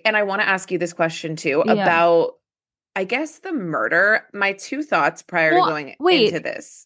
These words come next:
Speaker 2: I
Speaker 1: What?
Speaker 2: watched three episodes and they haven't gotten to the murder yet.
Speaker 1: No, no, no, no, no. But I mean, like,
Speaker 2: Okay.
Speaker 1: in general, we all know about
Speaker 2: Yeah,
Speaker 1: the murder.
Speaker 2: yeah,
Speaker 1: So I
Speaker 2: yeah.
Speaker 1: think before I watched any of this, my two initial thoughts were,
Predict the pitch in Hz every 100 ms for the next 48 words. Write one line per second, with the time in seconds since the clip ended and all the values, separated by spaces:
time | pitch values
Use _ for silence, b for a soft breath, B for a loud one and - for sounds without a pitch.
0 | _ 262 285 330 339 - - - 285 262
1 | 247 247 233 226 220 220 220 233 220 208
2 | 208 196 196 185 180 185 180 175 185 233
3 | 262 247 226 196 139 175 185 196 202 190
4 | 190 - 185 175 170 156 165 165 170 160
5 | - 143 143 143 135 156 170 175 185 233
6 | 247 - 202 196 196 202 208 - - 202
7 | 220 - 214 - 196 190 - 180 175 175
8 | 156 160 - - - 180 160 139 98 -
9 | 170 165 - 190 208 202 185 175 156 143
10 | - - 147 135 139